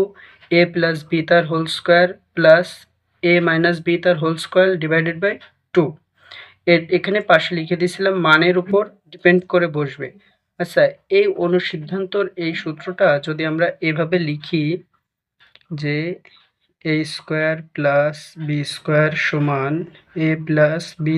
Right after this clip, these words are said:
তার whole square plus a minus b তার whole square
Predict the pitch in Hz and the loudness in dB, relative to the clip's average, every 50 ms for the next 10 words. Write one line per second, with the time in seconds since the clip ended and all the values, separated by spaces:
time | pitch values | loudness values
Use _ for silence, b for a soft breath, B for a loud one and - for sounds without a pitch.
0 | 160 160 160 160 156 147 156 156 151 151 - - - - 165 165 170 170 - - | 0 0 0 0 0 0 0 -2 -4 -6 -10 -8 -4 -4 -2 -2 -2 -4 -8 -12
1 | _ - 147 143 143 143 156 175 180 - - - - - _ _ _ B B B | _ -2 2 4 4 6 4 2 0 -6 -12 -20 -20 -20 _ _ _ B B B
2 | B B B B B B B - 175 160 160 160 156 151 147 147 147 151 156 156 | B B B B B B B -4 0 2 2 2 2 2 2 2 2 2 0 0
3 | 147 151 - - 151 147 147 147 - 156 170 175 175 - 151 151 147 147 - - | -4 -6 -6 -4 -4 -4 -2 -2 -2 -2 -2 -2 -4 -2 -2 -2 -2 -4 -6 -10
4 | - - - 160 170 180 190 | -10 -6 0 2 4 4 4